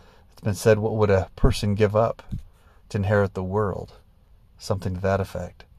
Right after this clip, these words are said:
What would you give up t-, to, what would you like to gain, I should say, to give up your family? And giving up those family connections and that time with your family and that connection with your family, it's the most important thing.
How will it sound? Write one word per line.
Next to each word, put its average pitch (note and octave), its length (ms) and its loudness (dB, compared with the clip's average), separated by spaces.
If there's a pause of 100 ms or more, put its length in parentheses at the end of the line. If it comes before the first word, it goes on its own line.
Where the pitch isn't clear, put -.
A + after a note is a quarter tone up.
(380)
What C3 180 -4
would D#3+ 160 -4
you C#3 60 -4
give C3+ 200 0
up D3 220 0
t-, - 100 -20 (260)
to, A2 260 -4 (420)
what A#2+ 180 -2
would C#3+ 140 -4
you G2 160 0
like A#2 200 4
to F#2+ 100 -6
gain, G#2 320 -2
I F2 100 -4
should - 180 -10
say, F#2+ 200 -6
to - 100 -12
give G2+ 240 -4
up G#2 220 -6
your F2+ 80 -12
family? G#2 540 -6 (1120)
And G#2+ 100 -6
giving A#2+ 240 2
up B2 120 -2
those G#2+ 200 -4
family A2+ 380 0
connections A2+ 720 -4 (120)
and F#2+ 120 -8
that - 160 -10
time A2+ 320 -2
with A#2 100 -2
your A2 80 -2
family A2 400 -2
and F#2+ 140 -2
that F#2 240 -8
connection G2 520 -4
with A2+ 120 -2
your G#2+ 80 -4
family, A2 400 -2 (1300)
it's - 160 -12
the G#2+ 80 -2
most G#2+ 260 0
important G2 520 -4
thing. F#2+ 300 -6